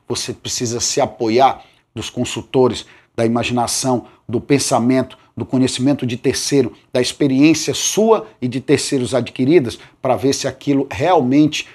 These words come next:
tem condições de dar certo. E a imaginação sua e do grupo que faz com que isso se realize.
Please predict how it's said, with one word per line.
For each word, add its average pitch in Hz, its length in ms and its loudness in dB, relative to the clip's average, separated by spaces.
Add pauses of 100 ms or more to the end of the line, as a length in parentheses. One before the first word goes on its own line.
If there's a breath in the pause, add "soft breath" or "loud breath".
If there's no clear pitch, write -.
(120)
tem 131 140 0
condições 123 440 -4
de 123 80 -4
dar 123 140 0
certo. - 460 -6 (320)
E 113 80 0
a 117 60 2
imaginação 123 720 -2
sua 240 520 0 (180 loud breath)
e 190 80 -2
do 156 140 2
grupo 160 400 0 (180 soft breath)
que 175 120 -8
faz 185 280 -2
com 180 160 -6
que 185 120 -4
isso - 180 -4
se - 100 -2
realize. 190 480 -2